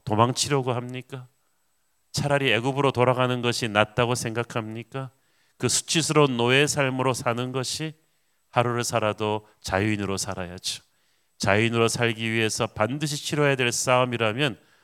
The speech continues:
우리는 홍해 앞으로 전진합니다. 저는 오늘 여러분을 이때까지 괴롭혀왔던 홍해가 무엇인지 모릅니다마는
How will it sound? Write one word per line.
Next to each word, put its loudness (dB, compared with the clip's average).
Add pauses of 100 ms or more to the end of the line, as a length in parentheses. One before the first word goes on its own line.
(140)
우리는 -2
홍해 -4
앞으로 -2
전진합니다. -6 (380)
저는 -2
오늘 -2
여러분을 0
이때까지 -4
괴롭혀왔던 -2
홍해가 -2
무엇인지 -4
모릅니다마는 -2